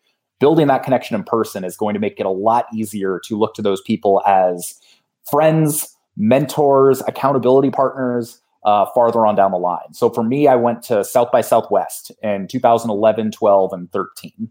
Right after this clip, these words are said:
And some of the relationships I made at that conference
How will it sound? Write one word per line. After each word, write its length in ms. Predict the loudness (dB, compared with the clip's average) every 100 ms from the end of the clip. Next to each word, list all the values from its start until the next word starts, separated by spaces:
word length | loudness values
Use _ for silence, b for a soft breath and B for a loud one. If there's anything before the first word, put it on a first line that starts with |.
| _
And 300 | -2 -2 -2
some 140 | -2
of 40 | 2
the 60 | 2
relationships 680 | 4 2 2 0 0 0 0
I 120 | 0
made 440 | 2 4 4 2 -2 b b b b
at 160 | 0 0 0
that 200 | 0 2
conference 600 | 0 0 0 -2 -4 -16